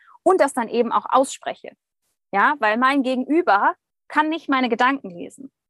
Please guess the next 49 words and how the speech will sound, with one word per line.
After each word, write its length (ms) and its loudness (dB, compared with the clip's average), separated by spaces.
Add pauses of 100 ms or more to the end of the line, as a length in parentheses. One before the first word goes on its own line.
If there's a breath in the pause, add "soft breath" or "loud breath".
(240)
Ja, 340 0
und 160 -4
das 160 -4
heißt, 320 0
wenn 300 -2
die 160 -8
Person 400 2
bei 120 4
mir 220 0
irgendwas 420 0
macht 440 0 (600)
und 180 -2
ich, 300 -8 (140)
ich 240 -2
komme, 280 2
es 120 -8
gefällt 340 0
mir 120 -4
nicht 260 -6
und 100 -4
ich 120 -6
sage 260 2
aber 160 -2
nichts, 320 -6
weil 160 2
ich 100 -8
denke, 680 -2
ich 160 -16
darf 240 4
das 180 -6
nicht 320 -4
oder 200 -4
das 260 -6
muss 420 2
mir 160 2
gefallen, 500 2
weil 120 0
das 140 -4
im 120 -8
Film 240 0
machen 240 0
das 160 -4
ja 100 2
auch 160 2
alle 240 2
so 260 2
oder 140 2
keine 280 -2
Ahnung. 380 0